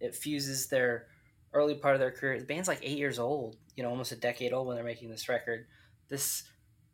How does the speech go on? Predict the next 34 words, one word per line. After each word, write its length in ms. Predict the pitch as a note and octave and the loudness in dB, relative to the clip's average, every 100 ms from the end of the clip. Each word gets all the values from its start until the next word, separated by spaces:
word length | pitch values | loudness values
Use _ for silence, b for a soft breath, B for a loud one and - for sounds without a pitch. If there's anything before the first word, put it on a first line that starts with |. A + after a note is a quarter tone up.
| _ _ _ C#3+ | _ _ _ -4
I 60 | |
think, 200 | C#3 A2+ - | -2 -4 -4
really 300 | C3+ D3 C3+ | 0 0 0
fuses, 580 | - B2+ A#2+ A#2+ A2+ - | -4 -4 -2 -4 -6 -2
it's 140 | - | -2
like 160 | C3+ - | -2 -6
the, 60 | - - | -16 -2
it, 200 | - E3 | 2 2
it's 100 | D#3 | 2
the 80 | - | -4
perfect 280 | - F3 - | 2 2 4
combination 500 | D3 C#3 C3 B2+ A#2+ | 2 2 0 -2 -2
and 140 | A#2 | -2
the 40 | A2 | 0
best 300 | C#3 C3+ - | 4 4 4
lineup 360 | B2 A#2+ A#2 | 2 0 -6
of 60 | A#2+ | -10
the 80 | A2+ | -6
band 320 | A2+ A#2 B2 b b b - | -6 -6 -10 b b b -2
that 180 | C3 - | -2 -2
fuses 600 | C3+ C3 C3 B2 - - _ _ _ _ _ _ _ _ _ _ - | -4 -2 -2 0 -2 -4 _ _ _ _ _ _ _ _ _ _ 2
the 300 | C3 - - _ _ _ _ _ _ _ - | 4 4 -2 _ _ _ _ _ _ _ -6
intense 680 | C3+ C#3 - E3+ D#3 - - | -4 -4 2 2 4 2 0
punk 420 | - - C#3+ C3+ C3 | -4 -2 0 0 2
rock 240 | B2 A#2+ | 2 2
music 260 | B2+ B2 A#2+ | -4 -4 -4
they 80 | |
were 100 | B2 | -4
making 460 | A#2+ A2+ A2 A#2 A2+ - | -2 -4 -4 -8 -10 -2
up 160 | E3+ E3+ | 0 0
to 80 | F3 | -2
this 160 | E3+ - | -4 -6
point 400 | E3+ D#3 D#3 - b b b _ _ - | -2 0 -2 -6 b b b _ _ -2
and 460 | D3+ C#3+ C#3 B2 | 2 4 2 0